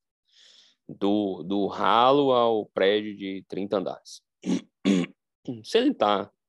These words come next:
com tudo isso no celular da empresa, no e-mail da empresa, ah, acabou, pronto. Tchau, fulano.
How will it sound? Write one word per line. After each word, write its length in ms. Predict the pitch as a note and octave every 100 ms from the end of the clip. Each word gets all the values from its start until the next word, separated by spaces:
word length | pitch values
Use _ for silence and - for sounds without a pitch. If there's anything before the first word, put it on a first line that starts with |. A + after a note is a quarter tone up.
| _ _ _ _ _ _ _ _ _ _ _ _ _ _
com 160 | G2
tudo 320 | F#2+ A#2+ B2 G#2
isso 300 | G2+ - G#2+
no 80 |
celular 380 | F#2+ G#2 F#2 F2+
da 100 | F#2
empresa, 560 | F2 - D#2+ F#2+ F#2+ E2
no 80 | F2
e-mail 140 | F2+
da 100 | F2
empresa, 520 | E2+ - F2 G2 -
ah, 120 | - E4+
acabou, 460 | - D4+ C4+ D4+ - _ -
pronto. 280 | G#3 A3 _ _ -
Tchau, 320 | A3 B3+ A3
fulano. 600 | - G#3 G3+ F#3+ D#3